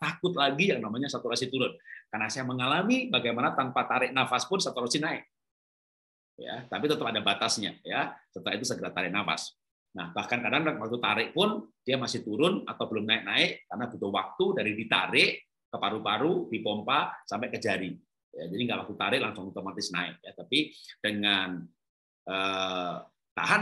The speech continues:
nafas itu, maka bukan berarti tubuh P H-nya turun karena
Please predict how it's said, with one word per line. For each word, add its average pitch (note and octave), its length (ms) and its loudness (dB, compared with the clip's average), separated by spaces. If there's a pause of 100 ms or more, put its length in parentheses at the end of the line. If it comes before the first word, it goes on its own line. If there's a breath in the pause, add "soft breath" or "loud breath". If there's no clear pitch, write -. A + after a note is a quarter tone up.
nafas A2 240 -2
itu, D#3+ 560 2 (360)
maka F#2 240 -4
bukan G2 320 -6
berarti F#2 480 -4
tubuh C3+ 640 -4
P A2 80 0
H-nya A2 320 -4
turun A#2 480 0 (160)
karena F#2+ 480 -2